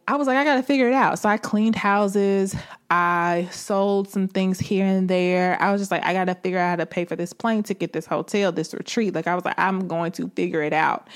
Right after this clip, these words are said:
And that was my first taste of investing in a coach. And just to give a brief overview of that, investing in somebody to teach you something,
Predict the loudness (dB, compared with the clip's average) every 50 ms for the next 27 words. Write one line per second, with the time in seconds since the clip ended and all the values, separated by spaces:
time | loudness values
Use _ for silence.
0 | -20 -18 -16 -16 -16 -18 -8 -2 0 2 2 4 2 2 2 2 2 0 0 0
1 | -4 -10 -6 0 2 2 2 2 -2 -4 -8 -8 -6 -4 -2 0 0 -2 -2 -2
2 | -2 -2 -2 -2 -4 -4 -2 -4 -4 -4 -4 -4 -4 -2 -2 -2 -2 -6 -8 -6
3 | -4 -2 -2 -2 -2 -4 -8 -12 -14 -16 -20 -20 -20 -20 -20 -20 -20 -20 -8 _
4 | 0 2 2 4 4 4 2 2 2 0 0 0 2 2 2 2 2 0 0 -2
5 | -2 -2 0 0 -2 -2 -2 -2 0 0 0 -2 -2 -4 -4 -2 -2 -2 -2 -4
6 | -2 -2 -2 -2 -2 -4 -6 -10 -14 _ _ _ _ _ _ _ _ _ _ _
7 | _ -12 -4 -2 0 2 2 2 2 2 0 0 -2 -2 0 0 -2 -2 0 0
8 | 2 2 2 2 2 0 0 -2 -4 -10 -18 -18 -10 -4 -2 -2 0 0 0 0
9 | -2 -2 -4 -6 -10 -10 -6 -4 -4 -4 -4 -4 -4 -6 -4 -4 -2 -2 -2 -2
10 | -2 -2 -2 -2 0 -2 -2 -4